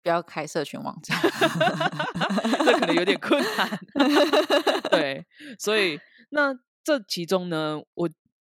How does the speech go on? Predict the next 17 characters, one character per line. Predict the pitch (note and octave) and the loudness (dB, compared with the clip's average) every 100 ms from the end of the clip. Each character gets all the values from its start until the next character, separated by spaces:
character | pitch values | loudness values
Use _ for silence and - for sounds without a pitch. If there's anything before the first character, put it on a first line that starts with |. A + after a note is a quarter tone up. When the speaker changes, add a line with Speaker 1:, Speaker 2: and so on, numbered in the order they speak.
| _ | _
Speaker 2:
今 | - G#3+ | -14 -8
天 | G#3 A#3 | -4 -4
想 | G#3 | -4
要 | C#3 | -4
聊 | F3+ D3 B2+ | -2 -4 -4
一 | |
聊， | D#3+ D3+ - F3+ F#3 | -4 -6 -8 -12 -4
就 | F3 | -2
是 | E3+ | -2
它 | D#3 D#3+ D3+ D3 D3 | -4 -4 -2 -4 -6
里 | D3+ | -10
面 | C#3 G3+ E3+ | -6 -4 -4
的 | D3 | -4
一 | D3 | -6
个 | - A2+ C2+ - | -6 -6 -8 -8
角 | - - | -10 -10
色， | - - E3 | -10 -6 -6